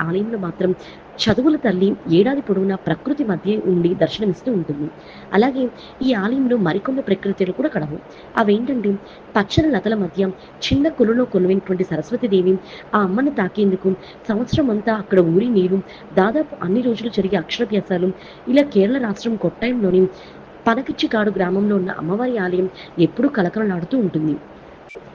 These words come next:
పనచ్చికాడు గ్రామంలోని అమ్మవారిని దక్షిణ మూకాంబికగా ఇక్కడ ప్రి-, భక్తులు పిలుస్తూ ఉంటారు. దేశం నలుమూలల నుంచి భక్తులు ఇక్కడ అమ్మవారిని దర్శించుకోవడం విశేషం.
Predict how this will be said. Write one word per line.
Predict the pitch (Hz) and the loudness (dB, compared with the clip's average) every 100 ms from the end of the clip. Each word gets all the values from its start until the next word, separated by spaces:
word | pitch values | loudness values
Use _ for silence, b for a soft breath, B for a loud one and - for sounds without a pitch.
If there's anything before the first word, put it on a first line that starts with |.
| - - | -14 -4
పనచ్చికాడు | 247 294 - 330 277 | -2 0 0 0 0
గ్రామంలోని | - 196 196 208 196 190 185 185 - 156 | 2 0 2 2 4 4 4 2 0 0
అమ్మవారిని | 190 247 202 185 - | 2 2 0 -4 -2
దక్షిణ | 156 - - | -2 -2 -2
మూకాంబికగా | 277 202 202 226 202 214 202 285 294 B B B | 2 2 2 -2 -2 -2 0 -2 -4 B B B
ఇక్కడ | 208 247 247 | -2 2 2
ప్రి-, | - 190 190 - | 2 0 0 -2
భక్తులు | 165 - 262 | -4 -2 -2
పిలుస్తూ | - 175 - 240 | 0 0 0 -2
ఉంటారు. | 180 156 151 160 B B 165 | -2 -2 -4 -6 B B 4
దేశం | 214 233 269 | 6 4 0
నలుమూలల | 240 202 247 226 190 | 0 0 0 0 0
నుంచి | 185 - 190 185 B B | 0 2 2 0 B B
భక్తులు | 165 165 294 254 | -2 0 0 -2
ఇక్కడ | 220 | -2
అమ్మవారిని | 190 175 220 226 185 | -2 0 -2 -2 -2
దర్శించుకోవడం | 160 185 175 190 247 | -2 -2 -4 -2 0
విశేషం. | 214 170 147 160 | 0 0 -2 -4